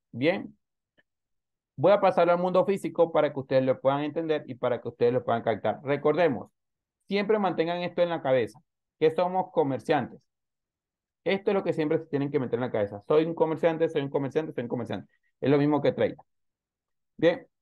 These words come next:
pero en este caso, en vez de ser comerciantes de mercados financieros, vamos a dar una opinión o vamos a pensar que somos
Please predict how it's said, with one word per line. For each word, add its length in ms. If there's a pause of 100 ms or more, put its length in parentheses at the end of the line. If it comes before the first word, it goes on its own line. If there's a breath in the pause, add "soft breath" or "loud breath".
(180)
pero 160
en 60
este 220
caso, 360
en 140
vez 180
de 60
ser 80
comerciantes 680
de 100
mercados 420
financieros, 480
vamos 200
a 40
dar 140
una 260
opinión 640
o 80
vamos 240
a 80
pensar 380
que 100
somos 400